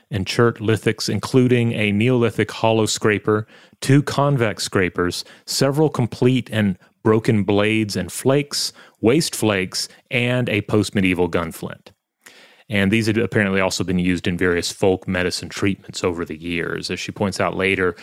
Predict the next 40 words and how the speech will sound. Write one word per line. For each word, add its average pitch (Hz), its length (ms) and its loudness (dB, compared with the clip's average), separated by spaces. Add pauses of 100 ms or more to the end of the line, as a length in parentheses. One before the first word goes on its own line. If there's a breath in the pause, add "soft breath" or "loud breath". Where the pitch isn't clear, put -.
(260 loud breath)
you 107 80 0
would 101 100 4
often 98 220 -2
have 92 320 -2
in 92 80 -2
a 85 60 -6
community, 92 720 0 (260 soft breath)
you 98 160 -2
would 95 140 2
have 92 320 -2
a 85 80 -10
collection 101 500 -2
of 87 140 -10
these. 101 420 -10
Like, 85 220 -6
these 95 240 -4
would 98 120 -4
be 90 280 -2
the, 82 260 -4
the 92 220 -2
elf 90 180 -2
stones 85 680 -4
that - 180 -6
were 85 80 -6
kept. - 480 -6 (300 loud breath)
And 87 240 -4
if 87 60 -2
there's 92 180 -2
some 107 140 0
sort 98 200 0
of 82 80 -6
suspected - 640 -4
case 113 500 -2 (300 loud breath)
of, 90 520 0
um, 85 380 -4
of, 87 240 -10
of, - 520 -12
of 98 200 -4
an 92 80 -4
animal 98 320 2